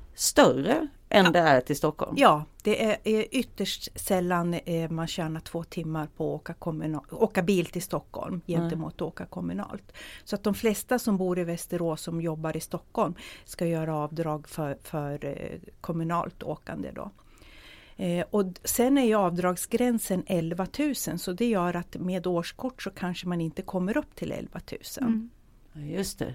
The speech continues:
Speaker 2: Nej.
Speaker 1: Det finns ett sånt
Speaker 2: Ja.
Speaker 1: schablonavdrag som
Speaker 2: Ja,
Speaker 1: ska göras först.
Speaker 2: precis, så att det kostar er över elva tusen. Vi, eh, vi har ju även en beräkningstjänst på våran hemsida så att man kan gå in och slå in sina egna förutsättningar.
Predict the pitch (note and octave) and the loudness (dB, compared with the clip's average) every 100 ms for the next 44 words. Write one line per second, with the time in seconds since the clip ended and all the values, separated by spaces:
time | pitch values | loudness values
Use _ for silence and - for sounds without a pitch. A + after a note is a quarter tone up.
0 | - G#3+ F3 E3 E3+ - - C#3 - B2+ | -4 -2 -2 -4 -8 -16 -6 -6 -2 -2
1 | B2 C3+ B2 C3+ G#2+ - B3+ G3 E3+ E3+ | -2 -4 -2 -2 -2 0 4 4 6 4
2 | D3+ D3+ C#3+ B2+ C#3 D#3 A3+ G3+ E3+ C#3 | 6 8 6 4 2 2 6 6 6 6
3 | C#3 B2+ B2 G3+ - F3+ - - F#3+ F#3+ | 4 2 0 -2 0 -2 -4 -4 -4 -4
4 | F#3 F#3+ E3+ - F3 F3+ E3+ G3 F3+ E3+ | -4 -4 -4 -6 -2 -2 -2 -4 -2 -4
5 | E3+ - - - - - - - - G3 | -6 -6 -6 -10 -10 -12 -10 -10 -10 -10
6 | - - - - - B3+ B3 A#3+ C#4+ D4+ | -12 -20 -18 -6 -2 4 4 6 4 6
7 | F#4 D4+ G#3+ G3+ G#3+ - G3 G3+ - G#3 | 6 6 6 6 2 0 2 2 2 2
8 | G#3+ G#3 - G#3+ G#3 E4 C#4+ - - E3+ | 2 0 0 -2 0 0 0 0 -6 -4
9 | E3+ E3+ E3+ F3 E3+ - C#4+ E3 E3 F3+ | -2 -2 -2 -2 -4 -4 -4 -4 -6 -6
10 | - F3 E3 F#3+ F#3 G3 B3+ A3 F3 E3+ | -6 -6 -4 -4 -2 -2 0 0 -2 -4
11 | - A3 B3 G3 - F3 E3+ F#3+ F3+ A#3 | -4 -2 0 0 -2 -4 -2 -4 -2 -2
12 | G#3+ E3+ D#3 - - - - - G#3+ F#3 | -2 -4 -4 -6 -6 -6 -6 -6 -4 -6